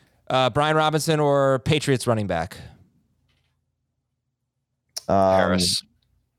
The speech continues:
Speaker 2: Still Harris, but it's, they're all, like, basically bunched up for me. Harris, Robinson, Stevenson right now.
Speaker 1: Brian Robinson or Cordero Patterson?
Speaker 2: Robinson.
Speaker 3: I have them back to back. I have Robinson ahead.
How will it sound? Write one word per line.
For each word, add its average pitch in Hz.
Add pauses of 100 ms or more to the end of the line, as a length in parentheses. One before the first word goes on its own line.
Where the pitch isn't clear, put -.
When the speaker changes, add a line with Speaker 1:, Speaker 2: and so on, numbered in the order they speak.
(960)
Speaker 2:
Still 135
Harris, 104 (360)
but 98
it's, 98
they're 107
all, 101
like, 87
basically 85
bunched 76
up 65
for -
me. 76
Harris, 85 (240)
Robinson, 78
Stevenson 69
right 60
now. 65 (280)
Speaker 1:
Brian 147
Robinson 147
or 139
Cordero 139
Patterson? 123 (1080)
Speaker 2:
Robinson. 82
Speaker 3:
I 101
have 104
them 101
back 101
to -
back. 110
I 95
have 90
Robinson 90
ahead. 73